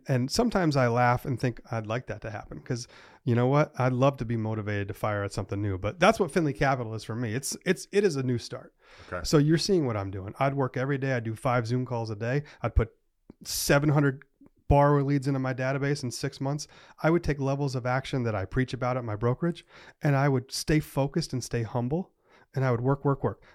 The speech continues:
Speaker 1: But another thing I would do if I could start over is I would buy the, I would go back to the mentorship and, and the paid personal developments that I have done in the past six months. I would
Speaker 2: Okay.
Speaker 1: do those again. So that's, that kinda ties into what we're talking about.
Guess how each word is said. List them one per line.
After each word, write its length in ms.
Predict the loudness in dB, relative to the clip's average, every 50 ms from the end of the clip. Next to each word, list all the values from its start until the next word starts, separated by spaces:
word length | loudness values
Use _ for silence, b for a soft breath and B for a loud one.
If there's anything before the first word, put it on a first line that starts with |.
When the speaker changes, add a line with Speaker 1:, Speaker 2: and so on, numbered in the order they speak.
| b
Speaker 1:
But 100 | 0 2
another 240 | 6 6 8 8 8
thing 100 | 6 6
I 80 | 6 4
would 120 | 4 4
do 240 | 2 2 2 2 0 -2
if 120 | -2 0
I 60 | 0 0
could 120 | -2 -4
start 220 | -4 -2 0 0
over 240 | 0 0 -2 -2 -4 -2
is 160 | -2 -2 0 0
I 100 | 0 0
would 160 | 0 0 2
buy 200 | 2 4 4 4
the, 180 | 2 2 0 0
I 100 | 2 0 2
would 140 | 0 0 -2
go 100 | -2 0
back 240 | 2 2 2 2 0
to 80 | -2 -2
the 80 | 0
mentorship 680 | 0 0 0 0 0 0 -2 -4 -4 -4 -8 -8 -8 -10 -16 _ -6
and, 200 | -6 -4 -4 -4
and 200 | -4 -4 -2 -2
the 60 | -2
paid 440 | 0 2 2 4 4 2 0 -2 -4 B B B B B B
personal 320 | 4 4 4 4 2 -2
developments 640 | -2 -2 0 2 2 2 0 0 -2 -4 -4 -6 -8
that 280 | -4 -4 -4 -2 -2 -2
I 180 | -2 0 0
have 360 | 0 0 -2 -2 -2 -2 -4 -2
done 240 | -2 0 0 2 0
in 140 | 0 -2 -2
the 120 | -2 -2
past 360 | -2 -2 -2 -2 -2 -2 -4
six 180 | -6 -6 -4 -4
months. 340 | -4 -4 -4 -6 -10 -16 -20 b b b b b b b b -6
I 120 | -2 -2
would 100 | 0 0
Speaker 2:
Okay. 100 | 2 2 2
Speaker 1:
do 40 |
those 200 | 2 2 2 0
again. 260 | -2 -4 -4 -4 -4 -2
So 80 | -2
that's, 180 | -2 -2 -2 -4 -4
that 200 | -2 -2 0 0
kinda 160 | 0 0 0
ties 300 | 0 0 0 0 0 -2
into 140 | -2 -2 -4
what 120 | -4 -4
we're 60 | -4 -2
talking 240 | -2 -2 -2 -2
about. 220 | -4 -6 -8 -10